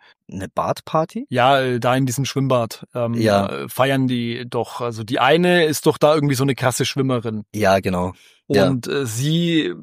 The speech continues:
Speaker 2: mm, hat
Speaker 1: Die Schlüssel zu dem Schwimmbad.
Speaker 2: Genau,
Speaker 1: Und
Speaker 2: und
Speaker 1: ist
Speaker 2: macht halt
Speaker 1: kein
Speaker 2: da so
Speaker 1: da.
Speaker 2: eine, macht halt eine
Speaker 1: Ja.
Speaker 2: Par-, eigentlich geiles Setting für eine Party.
Speaker 1: Ja.
Speaker 2: Find, find ich mega. Also
Speaker 1: Ja. Cool.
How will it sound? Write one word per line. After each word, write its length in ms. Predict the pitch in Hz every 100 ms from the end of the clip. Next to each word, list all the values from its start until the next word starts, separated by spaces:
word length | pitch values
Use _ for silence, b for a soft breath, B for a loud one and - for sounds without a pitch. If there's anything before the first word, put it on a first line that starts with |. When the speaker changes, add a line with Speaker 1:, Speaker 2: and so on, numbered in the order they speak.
| - - 156 _
Speaker 2:
mm, 460 | - - 185 202 220 - _ _ _ - 113
hat 420 | 120 139 - - - -
Speaker 1:
Die 80 | 123
Schlüssel 320 | - 143 135
zu 100 | 131
dem 100 | 123
Schwimmbad. 440 | - 123 120 104
Speaker 2:
Genau, 220 | 101 143 143
Speaker 1:
Und 80 |
Speaker 2:
und 40 | -
Speaker 1:
ist 40 |
Speaker 2:
macht 200 | 147 -
halt 120 | 151 165
Speaker 1:
kein 80 |
Speaker 2:
da 60 | 143
so 60 | 185
Speaker 1:
da. 60 |
Speaker 2:
eine, 80 | -
macht 240 | 143 -
halt 100 | 147 131
eine 80 |
Speaker 1:
Ja. 60 | 131
Speaker 2:
Par-, 220 | 123 151
eigentlich 340 | 160 165 139 -
geiles 500 | 147 151 147 135 -
Setting 420 | 151 - 151 139
für 100 | 131
eine 100 | 131
Party. 280 | 120 120 120
Speaker 1:
Ja. 160 | 117 113
Speaker 2:
Find, 80 | -
find 140 | 143
ich 80 | 123
mega. 300 | 131 131 117
Also 180 | 113 113
Speaker 1:
Ja. 140 | 117 - _ _ _ _ _
Cool. 160 | 120